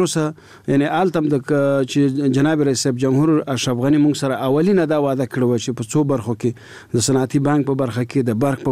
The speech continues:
برخه کې، خصوصاً د موږ د ویش په بر-، برخه کې به عاجل تر اول قدم به دا زموږ چې په ټول افغانستان کې نه یوازې دا پارکونه چې په دیارلس سوه درې اتیا ک-، کال کې یا د حامد کرزي په وخت کې افتتاح شوي دي، سره سره به په نورو ولایتونو کې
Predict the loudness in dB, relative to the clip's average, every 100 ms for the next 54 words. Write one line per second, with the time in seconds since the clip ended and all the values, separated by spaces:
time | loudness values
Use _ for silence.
0 | -2 -2 -4 -4 -4 -6 -4 -2 0 2
1 | 0 -2 -8 -18 -2 2 2 2 0 2
2 | 2 0 -2 -2 -2 -2 -2 -2 -2 0
3 | 0 0 0 0 -2 0 -2 0 0 0
4 | 0 0 -2 0 0 0 0 2 2 2
5 | 0 -2 -4 -12 -12 -6 0 2 2 0
6 | -4 -4 -4 -2 2 2 2 2 0 -2
7 | -2 -2 -4 0 0 0 -2 0 2 0
8 | 0 -2 0 0 0 0 -4 -4 -4 -2
9 | -2 0 0 0 0 0 -2 -2 -2 0
10 | 0 0 0 -4 -4 -4 -4 0 2 2
11 | 2 0 0 -2 0 -2 -2 -6 -10 -14
12 | -2 2 4 4 4 2 -2 -2 -2 -2